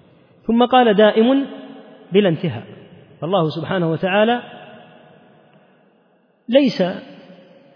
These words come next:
كغيره من المخلوقين، المخلوقون لا بد لهم من نهاية، أما الرب سبحانه وتعالى فهو الحي الذي لا يموت، وهو الذي يبقى.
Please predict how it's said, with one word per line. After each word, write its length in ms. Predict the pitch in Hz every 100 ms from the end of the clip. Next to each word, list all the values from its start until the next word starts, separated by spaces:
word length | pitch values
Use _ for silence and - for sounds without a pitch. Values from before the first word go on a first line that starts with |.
| _ _ _ _ _ _ _ -
كغيره 480 | 170 202 185 175
من 120 | 180 156
المخلوقين، 500 | 170 - 156 - - - - - - - _ - _ _ 202
المخلوقون 640 | 214 185 208 202 247 226
لا 160 | 202 214
بد 240 | 190 165
لهم 280 | 180 170 180
من 120 | 156
نهاية، 340 | 139 139 113 - - - - - - - - - _ _ _ _ -
أما 200 | 208 185
الرب 300 | 165 185 139
سبحانه 500 | - 143 180 165 156
وتعالى 500 | 151 175 185 202 226 - - - - - - -
فهو 200 | 151 170
الحي 440 | 160 175 175 175 - - - - - - -
الذي 300 | 151 156 160
لا 140 | 175 175
يموت، 440 | 175 185 208 208 - - - - - - - 151
وهو 120 | 151
الذي 280 | 175 156 165
يبقى. 360 | 185 - 127